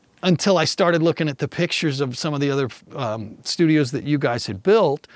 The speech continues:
And, and I think when I was highlighting photos for you,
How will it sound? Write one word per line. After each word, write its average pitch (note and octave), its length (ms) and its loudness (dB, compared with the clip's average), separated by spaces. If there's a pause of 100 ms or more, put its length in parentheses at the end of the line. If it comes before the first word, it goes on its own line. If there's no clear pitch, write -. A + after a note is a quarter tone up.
(600)
And, D3+ 320 0
and F3+ 160 4
I E3+ 80 4
think G3+ 320 2
when D3+ 140 -2
I C#3 120 0
was C#3+ 200 2
highlighting D#3 680 2
photos C#3 760 0
for C#3 200 -2
you, B2+ 440 -2